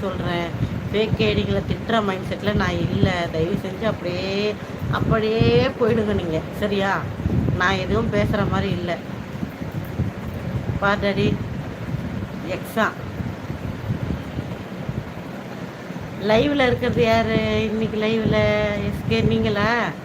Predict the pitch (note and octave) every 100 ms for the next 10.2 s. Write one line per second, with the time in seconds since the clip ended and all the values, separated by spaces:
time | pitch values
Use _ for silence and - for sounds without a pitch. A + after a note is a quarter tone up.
0 | - - - - G#3+ A#3+ A#3 A3 G3+ F#3+
1 | F#3+ F#3 G3+ F3+ G3+ G3+ G3 F#3 F#3 G#3
2 | F#3 G3 F#3+ - - G#3 G3 E3+ E3+ F3+
3 | G3 G3+ G3 G3+ F3+ E3 G3 F3 - -
4 | - - - - - - - - - -
5 | - - - - - - - - - -
6 | - - - - - - - - - -
7 | - - - - - - F3+ G#3+ G#3 G3
8 | G3+ G3+ A#3+ A#3+ G#3+ G3+ G#3 F#3 E3 D#3+
9 | - - - - F3 G3+ A3 G3+ G3 F#3+
10 | A3+ A3